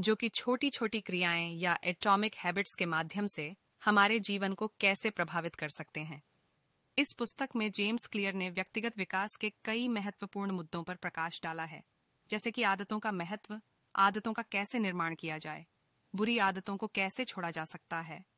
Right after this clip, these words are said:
और स्थायी परिवर्तन कैसे लाया जा सकता है। यह पुस्तक यह भी बताती है कि कैसे छोटे-छोटे कदमों का महत्व होता है और कैसे यह हमारे दैनिक जीवन को स्थायी बदलाव ला सकते हैं।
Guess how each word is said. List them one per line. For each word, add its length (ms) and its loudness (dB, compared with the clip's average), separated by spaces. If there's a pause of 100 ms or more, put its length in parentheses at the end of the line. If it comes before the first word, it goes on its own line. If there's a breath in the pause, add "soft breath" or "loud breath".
(200)
और 100 4
स्थायी 360 0
परिवर्तन 560 -4
कैसे 420 -2
लाया 260 -4
जा 140 -10
सकता 320 -10
है। 160 -14 (840)
यह 100 2
पुस्तक 440 0
यह 160 -2
भी 140 2
बताती 440 -4
है 140 -4
कि 100 -10
कैसे 340 -4
छोटे-छोटे 640 -6
कदमों 260 -6
का 140 -4
महत्व 320 -8
होता 300 -6
है 180 -10 (420)
और 80 0
कैसे 360 0
यह 200 -2
हमारे 320 -2
दैनिक 360 -2
जीवन 300 -4
को 240 -10 (120)
स्थायी 380 -2
बदलाव 360 -4
ला 140 -4
सकते 360 -8
हैं। 120 -10